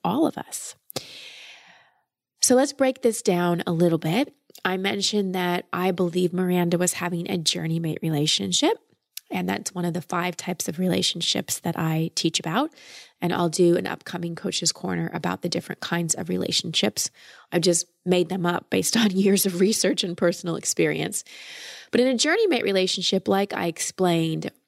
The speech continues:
it's a contract, but it's a shorter contract. So you come together with a person to have a really important experience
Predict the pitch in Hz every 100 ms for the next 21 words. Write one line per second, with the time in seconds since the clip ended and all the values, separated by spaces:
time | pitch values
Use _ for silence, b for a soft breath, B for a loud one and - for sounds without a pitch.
0 | _ - 214 - - 359 339 190 - -
1 | - 180 170 - 170 - 233 220 202 170
2 | - 156 - - 117 - - B B B
3 | B - 196 185 190 190 - 254 247 214
4 | 185 185 175 180 - 165 160 - 175 175
5 | 165 190 185 170 165 190 202 202 190 -
6 | - 170 160 - 160 139 139 - -